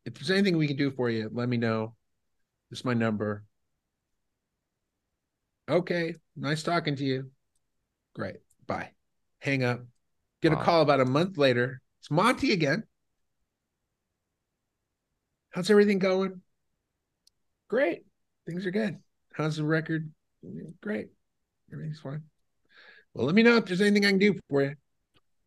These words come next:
Speaker 1: "No problem. I will." <laughs> Hang up. I'm not calling him back. What am I gonna call? What am I gonna call, that fucking president of Universal Records? I can't even fucking ask a girl out if I'm, if I'm at a club.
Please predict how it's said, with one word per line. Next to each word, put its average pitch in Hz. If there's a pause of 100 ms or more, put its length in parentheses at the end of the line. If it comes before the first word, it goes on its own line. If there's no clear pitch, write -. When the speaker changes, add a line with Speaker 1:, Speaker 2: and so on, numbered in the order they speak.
(120)
Speaker 1:
"No 135
problem. 123
I 123
will." 113 (420)
<laughs> -
Hang 147
up. 147 (1400)
I'm 311
not 349
calling 160
him 107
back. 127
What 220
am 285
I 254
gonna 208
call? 135
What 135
am 135
I 131
gonna 123
call, 143
that 117
fucking 151
president 143
of 113
Universal 123
Records? 156
I -
can't 311
even 156
fucking 175
ask -
a 127
girl 151
out 151 (340)
if 151
I'm, 151
if 165
I'm 170
at 175
a 175
club. -